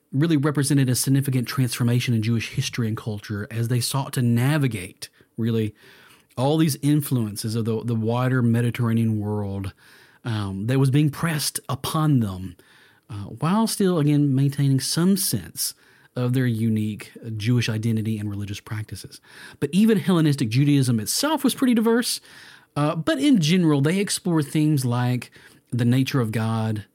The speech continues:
the origin of the universe, the role of human beings in the world. And along with importing Greek ideas, they also sought to export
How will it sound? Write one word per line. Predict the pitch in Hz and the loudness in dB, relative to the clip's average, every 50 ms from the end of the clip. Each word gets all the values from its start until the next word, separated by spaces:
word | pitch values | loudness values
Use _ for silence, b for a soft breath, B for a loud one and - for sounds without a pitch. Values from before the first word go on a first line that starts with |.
| - | -12
the | - 110 110 110 104 104 - - | -8 -4 -2 -2 -2 -4 -6 -4
origin | - 127 135 139 143 139 135 139 135 | -2 0 2 2 2 2 2 2 2
of | 131 120 | 2 2
the | 123 | 2
universe, | 123 120 117 113 104 107 107 107 107 104 - - | 2 2 0 0 -2 -2 -4 -4 -4 -6 -8 -8
the | - 107 | -8 -6
role | 95 113 123 139 143 | -2 0 2 2 2
of | 139 | 0
human | 139 - 147 143 139 131 | 0 0 2 2 4 4
beings | 113 123 123 120 120 117 | 4 2 2 4 4 4
in | 113 117 | 2 2
the | 117 | 2
world. | 107 104 101 101 101 101 98 101 101 - B B B B B B B B B B B B - | 0 0 -2 -4 -4 -4 -4 -6 -8 -10 B B B B B B B B B B B B -4
And | 127 127 127 123 127 - | 0 0 0 0 0 0
along | 127 135 165 226 311 302 | 0 2 4 4 4 4
with | 302 - | 4 4
importing | 160 151 143 - - 156 156 160 156 151 143 135 131 131 - 139 127 | 2 0 -2 -2 -2 0 2 2 4 4 4 4 4 2 2 -2 -2
Greek | 107 117 123 147 156 135 | 0 2 0 0 0 -2
ideas, | 131 113 113 104 98 98 113 110 104 95 90 90 95 107 127 131 - - B B B B B B B B B B - | -4 -4 -4 -4 -4 -2 -2 -2 -2 -4 -6 -8 -4 -4 -4 -4 -4 -8 B B B B B B B B B B -6
they | 139 135 127 143 147 | -2 0 0 0 0
also | 147 143 165 214 214 - 240 | 0 0 0 0 0 0 0
sought | 220 - - 156 156 139 | 0 0 0 -2 -2 -2
to | - 165 147 - - | -2 -4 -4 -4 -4
export | 151 175 202 - - - - - - 135 113 90 80 - - - - | -4 -4 -2 -2 -4 -4 -4 -4 -4 -4 -4 -4 -6 -12 -16 -16 -18